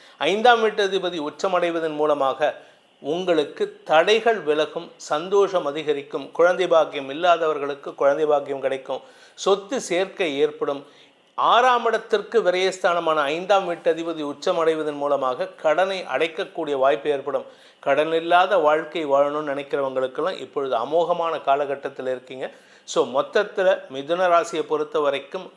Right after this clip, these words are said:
வளர்ச்சியும் தொழில் மேன்மையும் உத்தியோக மேன்மையும் வியாபார முன்னேற்றமும் ஏற்படுகின்ற காலகட்டமாக இருக்கு. உங்களுக்கு ஏதாவது சங்கடம் இருக்குமா அப்படின்னு கேட்டா, ஒரு சங்கடமும் இருக்காது.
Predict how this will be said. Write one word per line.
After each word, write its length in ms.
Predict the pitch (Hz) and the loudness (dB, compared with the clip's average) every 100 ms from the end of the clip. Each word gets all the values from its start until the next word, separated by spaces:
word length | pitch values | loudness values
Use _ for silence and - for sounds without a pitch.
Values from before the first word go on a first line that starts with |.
| 117 | -4
வளர்ச்சியும் 800 | 123 151 180 180 - 170 196 202 - | 0 2 2 0 -12 -10 -10 -10 -4
தொழில் 360 | 147 156 170 | -2 0 0
மேன்மையும் 640 | 156 151 160 151 151 220 - | -2 -4 -4 -8 -10 -12 -14
உத்தியோக 460 | - 135 170 180 | -16 -8 -6 -2
மேன்மையும் 580 | 165 151 151 147 147 240 - - - _ | -4 -4 -8 -8 -8 -10 -16 -20 -20 _
வியாபார 640 | 127 156 165 202 208 202 165 | -6 2 4 4 2 0 -2
முன்னேற்றமும் 800 | 143 165 196 190 175 170 277 - | -4 -4 -4 -4 -4 -4 -6 -4
ஏற்படுகின்ற 680 | 143 170 175 160 151 147 131 | 0 0 0 -2 -2 -4 -4
காலகட்டமாக 800 | - 143 156 147 - 139 143 147 | 0 2 2 0 -2 -2 -2 -4
இருக்கு. 360 | 131 - 139 - - _ | -6 -8 -10 -12 -20 _
உங்களுக்கு 680 | 139 202 262 233 - 240 - | -2 2 4 4 2 -8 -8
ஏதாவது 440 | 147 165 208 208 185 | 2 6 6 4 0
சங்கடம் 460 | 175 165 185 180 | -2 -2 2 2
இருக்குமா 420 | 160 151 151 151 143 | 0 -2 -2 0 0
அப்படின்னு 180 | 143 | -2
கேட்டா, 300 | 127 123 208 - | -6 -4 -4 -6
ஒரு 380 | 131 147 190 247 - | -6 -4 -2 -4 -2
சங்கடமும் 400 | 160 160 175 180 | -4 -2 -2 -2
இருக்காது. 320 | 143 143 127 | -4 -4 -4